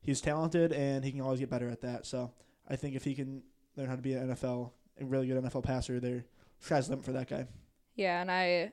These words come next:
Speaker 2: I'd hope that he'd become a good N F L passer too, because a lot of running quarterbacks don't make it very long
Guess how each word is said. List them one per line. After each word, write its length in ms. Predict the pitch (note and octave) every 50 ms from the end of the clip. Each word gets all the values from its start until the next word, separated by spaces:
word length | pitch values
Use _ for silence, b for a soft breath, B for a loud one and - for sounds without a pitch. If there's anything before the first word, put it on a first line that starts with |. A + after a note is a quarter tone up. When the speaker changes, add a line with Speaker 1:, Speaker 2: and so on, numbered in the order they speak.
| - -
Speaker 2:
I'd 160 | - G3 F#3+
hope 240 | G3+ G3+ G3+ G3+ G3+
that 140 | - F#3 -
he'd 160 | - G3 F#3
become 240 | F#3 F#3+ - G3 F3+
a 60 | F3+
good 180 | F3+ F3 E3 E3
N 160 | A#2+ E3 E3+
F 60 | F3
L 100 | F#3+ E3+
passer 340 | E3 F3+ D#3 D#3+ - - E3+
too, 200 | E3 - F3 E3+
because 500 | E3+ E3+ E3+ - E3+ E3 E3 D#3+ E3 -
a 80 | - -
lot 200 | F#3 F3 E3+ F3
of 100 | F3 F3+
running 220 | F#3 D#3+ E3 E3 E3+
quarterbacks 720 | - F3 E3 E3 E3 E3 E3 D#3 D#3 E3+ F3 - - -
don't 220 | - F#3 F3 E3+ D#3+
make 180 | E3 E3 E3
it 140 | E3+ - G3
very 220 | F#3 E3 E3 E3
long 480 | E3 E3 D#3+ D#3+ D#3 D#3 D#3+ F3 F#3+ G3+